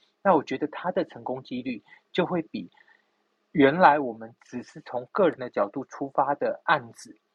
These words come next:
会有非常高的一个成功几率。那我不知道聊到这边的话，台下的朋友有没有对今天的议题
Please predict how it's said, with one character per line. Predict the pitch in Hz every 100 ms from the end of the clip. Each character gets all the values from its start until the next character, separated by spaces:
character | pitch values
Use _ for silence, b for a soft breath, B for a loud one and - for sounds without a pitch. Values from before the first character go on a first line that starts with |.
| _ _
会 | - - 151 - _ -
有 | 113 -
非 | 156 160
常 | 131 117
高 | 127 123
的 | 123 98
一 |
个 | 113 113
成 | - 104
功 | 110 110
几 | - 104
率。 | 104 - _ _ _ _ _ -
那 | 214 196
我 | 127 110
不 | - 175
知 |
道 | 220
聊 | 175 135
到 | 139 165
这 | 160 175
边 | 160 160 160
的 | 143
话， | 165 151 135 _ _ _ _ _ _ _ _ _ _ _ _
台 | - 139
下 | 220 202
的 | 165
朋 | 139 143
友 | 143
有 | 123 113
没 | 139
有 | 143
对 | - 139
今 | - 170
天 | 180 170
的 | 139
议 | 156 151
题 | - 117 120